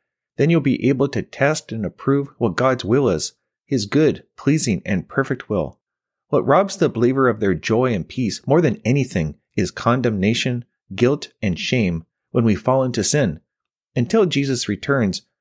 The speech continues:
we have to sanctify or set apart as holy unto God our minds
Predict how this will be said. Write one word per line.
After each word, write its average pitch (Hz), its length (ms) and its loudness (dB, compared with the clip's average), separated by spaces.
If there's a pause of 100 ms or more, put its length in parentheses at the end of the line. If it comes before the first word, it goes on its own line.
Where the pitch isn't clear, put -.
(180)
we 127 100 -2
have 170 200 0
to 143 80 0
sanctify 123 800 0 (440)
or 117 80 -2
set 190 240 2
apart 175 280 0
as 117 100 -4
holy 156 300 0
unto 117 180 -6
God 113 380 0 (340)
our 117 140 0
minds 127 440 -2